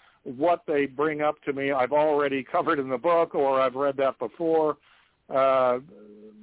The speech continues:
one person was calling, uh, I was speaking to another radio show host or a podcast host, and a man called in.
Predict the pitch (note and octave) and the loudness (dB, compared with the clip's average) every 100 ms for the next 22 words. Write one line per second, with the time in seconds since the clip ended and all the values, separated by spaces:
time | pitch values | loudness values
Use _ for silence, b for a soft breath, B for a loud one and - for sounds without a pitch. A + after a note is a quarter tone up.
0 | G#3+ G3 D#3+ D3+ E3+ E3+ - F#3 F3 D#3+ | -20 -20 -10 -2 0 -2 -6 0 0 0
1 | F3 D#3 D3 C#3+ - - E3 D3+ D3 C#3+ | -4 -4 -2 -2 -2 0 2 2 0 -2
2 | D3+ E3 F3 D3+ D#3 G3+ F3+ - A3+ - | -10 -12 -8 -4 0 0 0 -2 -2 -2
3 | D3+ C#3+ C#3+ D3 D3+ C3 C#3 A3 A3 C3+ | -6 -2 -2 0 0 0 -2 -4 -2 -2
4 | A#2 C3 A2+ A#2+ A#2 C#3+ - A2+ - D#3 | -2 -4 -4 -2 -2 -4 -6 -6 0 0
5 | E3+ C#3+ A#2 G#2+ A2+ A#2 D3 _ _ b | 0 -4 -8 -6 -6 -6 -8 _ _ b
6 | b b b G#3 G3 F#3+ F#3+ F#3+ F#3 F#3 | b b b -4 -2 0 0 0 -2 2
7 | F3 E3+ E3 E3 D#3+ D#3+ D#3+ | 4 4 2 0 0 -2 -6